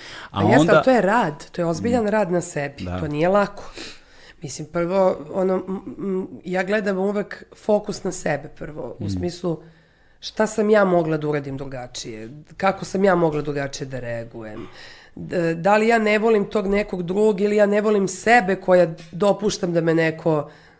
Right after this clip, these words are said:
Speaker 2: drnda godinama. Razumeš? Mislim, prosto moram nekako da se sedne, a-,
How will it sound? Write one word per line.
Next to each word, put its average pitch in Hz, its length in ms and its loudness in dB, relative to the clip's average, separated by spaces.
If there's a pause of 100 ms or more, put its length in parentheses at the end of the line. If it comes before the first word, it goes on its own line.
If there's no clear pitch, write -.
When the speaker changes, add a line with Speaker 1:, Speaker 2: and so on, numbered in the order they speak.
(140)
Speaker 2:
drnda 160 420 0
godinama. 131 840 -2 (420)
Razumeš? 202 500 2 (480)
Mislim, 190 320 -4
prosto 247 300 -2
moram 240 340 2
nekako 226 480 -4
da 202 120 -2
se 185 160 -6
sedne, 208 720 2 (380)
a-, 165 360 -8